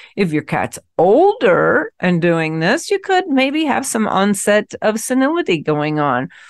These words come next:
It does happen in cats. And, um, you know, anything over ten, twelve years of age wouldn't be too young for you to possibly start seeing things like that. So that's a possibility.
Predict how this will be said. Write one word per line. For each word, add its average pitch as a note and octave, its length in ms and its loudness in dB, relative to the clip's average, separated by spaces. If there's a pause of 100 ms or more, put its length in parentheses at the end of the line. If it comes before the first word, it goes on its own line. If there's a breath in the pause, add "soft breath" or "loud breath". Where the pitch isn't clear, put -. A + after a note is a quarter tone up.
(120)
It A#3+ 160 -2
does A#3+ 260 2
happen A3 380 0
in G3 160 2
cats. F#3+ 520 -4 (100)
And, E3+ 380 0
um, D#3+ 280 -4 (460 loud breath)
you A3+ 80 -2
know, E3+ 320 -2 (100)
anything F#3 600 -2
over F3 240 0
ten, F3 300 0
twelve E3+ 420 0
years E3 360 0
of D#3 160 -2
age E3+ 500 0
wouldn't D#3+ 420 -2
be D#3+ 180 -2
too B3 300 2
young F3 480 0
for F#3 180 -4
you D#3+ 180 2
to D3+ 80 -2
possibly C#3+ 560 -2
start C#3+ 360 -4
seeing C3+ 400 -4
things C3 340 -6
like A#2+ 240 -4
that. C#3+ 380 -2 (560 loud breath)
So - 160 -6
that's C#3+ 260 -2
a B3+ 60 -2
possibility. D3 960 -2